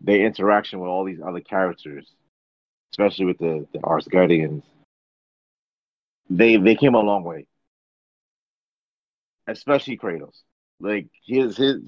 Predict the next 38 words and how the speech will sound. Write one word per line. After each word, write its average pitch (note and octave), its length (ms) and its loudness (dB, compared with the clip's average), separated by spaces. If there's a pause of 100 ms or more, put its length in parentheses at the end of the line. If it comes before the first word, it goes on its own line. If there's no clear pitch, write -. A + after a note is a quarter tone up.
first D#3 180 0
of A#2+ 60 2
all, A2 60 4
Christopher C#3+ 400 -2
Judge's G#2 360 0 (140)
performance G2 560 -2 (1300)
in A2 100 -6
twenty A#2 240 2
eighteen G#2 560 2
was F2 180 4
phenomenal, F#2 400 2
but F#2+ 280 4
his A2+ 200 2
performance A2+ 760 0 (120)
in F2+ 340 -10 (140)
this C3 280 2
one, E3+ 320 2 (840)
he G2+ 120 -14
just G#2+ 260 -10
took C#3 160 -4
it A2+ 60 4
up G#2+ 160 0
a F#2 40 -4
notch. F2+ 340 -4
And E2 360 -10 (400)
based E3+ 320 6
off E3 180 2
of A#2 100 0
that, A#2 280 2 (180)
I B2 300 -10
honestly B2 480 -12
thought, G#2 280 -10 (340)
"Okay, F#2+ 380 -10 (220)
this A2+ 220 -4
is G2+ 160 -8
game G#2+ 300 2
of G#2+ 80 4
year, G#2 400 6